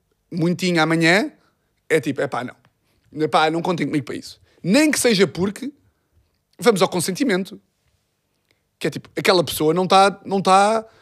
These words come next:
tu a-, eh, acham que um avô que tá acamado, coitado, e vai lá a netinha, que tem quarenta K no TikTok,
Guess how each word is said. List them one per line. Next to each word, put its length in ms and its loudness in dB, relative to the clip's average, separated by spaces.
tu 120 4
a-, 200 6
eh, 180 -2
acham 340 2
que 380 0
um 160 2
avô 340 4
que 80 -10
tá 180 6
acamado, 540 0
coitado, 360 -2
e 80 -6
vai 160 6
lá 160 6
a 40 2
netinha, 560 -2
que 80 -16
tem 160 0
quarenta 300 2
K 220 2
no 80 -2
TikTok, 460 -2